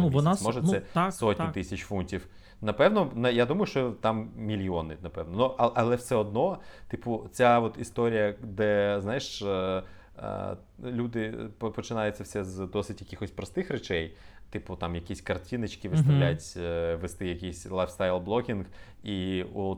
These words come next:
Speaker 1: ті, ті люди, у кого це не виходить, вони не мають до цього якогось, е, вміння,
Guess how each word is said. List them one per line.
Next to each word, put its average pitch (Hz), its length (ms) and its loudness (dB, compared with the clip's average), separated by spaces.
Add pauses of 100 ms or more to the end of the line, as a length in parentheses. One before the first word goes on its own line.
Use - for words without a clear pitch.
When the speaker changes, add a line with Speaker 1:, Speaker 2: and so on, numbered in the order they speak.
Speaker 1:
ті, 107 100 -2
ті 98 180 -6
люди, 98 180 -2
у 90 80 0
кого 95 200 0
це 101 140 -6
не 92 80 -2
виходить, 113 480 -2
вони 98 180 -2
не 95 100 0
мають 90 260 -2 (120)
до 95 100 -6
цього 87 360 -4
якогось, 85 480 -8
е, 85 280 -2
вміння, 98 500 -4